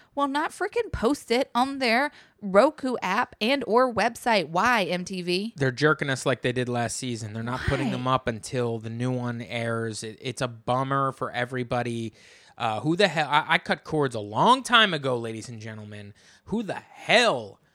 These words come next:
Speaker 2: watches this thing when it airs on T V? I, I can't imagine that it's actually happening. It's ju-, all they're doing is catering to D V R people rather
Speaker 1: Yeah.
Speaker 2: than catering to people with Roku and, uh,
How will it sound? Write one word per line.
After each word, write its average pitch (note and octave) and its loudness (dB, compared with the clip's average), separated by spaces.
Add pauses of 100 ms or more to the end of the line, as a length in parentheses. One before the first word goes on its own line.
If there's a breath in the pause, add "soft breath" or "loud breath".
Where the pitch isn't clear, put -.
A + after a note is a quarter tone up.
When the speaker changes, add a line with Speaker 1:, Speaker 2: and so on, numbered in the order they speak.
(160)
Speaker 2:
watches C3+ -2
this B2 -6
thing A#2 -6
when A2+ -8
it A2+ -12
airs G#2 -6
on A2 -10
T A2+ -10
V? G#2 -12
I, D3+ -2
I C#3+ -10
can't G3+ -2
imagine G3 -2
that F3+ -6
it's F3+ -6
actually F3 -2
happening. E3 -2
It's C3 -10
ju-, G3 -6 (100)
all F#3+ 4
they're C4+ 0
doing E3 -2 (400 soft breath)
is D3+ -4
catering E3 -2
to D#3 -4
D C#3 -2
V C3+ -2
R C3+ 4
people G#2+ -8
rather D3+ -2
Speaker 1:
Yeah. E3 4
Speaker 2:
than B2 -8
catering C3 -6
to A#2 -10
people B2+ -8
with A#2+ -6
Roku A2+ -4
and, A2+ -8
uh, B2 -14